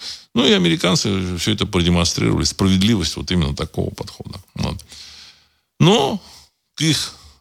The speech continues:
э, удивлению, они немножко задержались с развитием этого, своей системы противоракетной обороны. Ну, э, э, вот. А к их удивлению, в России, у России появились маневрирующие вот эти, э, головки, э, боеголовки,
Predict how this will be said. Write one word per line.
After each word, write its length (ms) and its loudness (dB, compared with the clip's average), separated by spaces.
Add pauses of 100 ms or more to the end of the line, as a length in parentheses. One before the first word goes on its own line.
(120)
э, 380 -2
удивлению, 800 2
они 160 4
немножко 300 2
задержались 640 2
с 60 -4
развитием 520 -2
этого, 280 -2
своей 260 2
системы 480 0
противоракетной 720 -2
обороны. 520 2
Ну, 160 4 (100)
э, 40 2
э, 460 2
вот. 220 0 (260)
А 80 -2
к 80 -2
их 140 2
удивлению, 580 4
в 60 2
России, 260 0
у 100 0
России 320 0
появились 600 2
маневрирующие 800 2
вот 120 -4
эти, 440 -2
э, 540 -4
головки, 580 2 (440)
э, 180 0
боеголовки, 840 0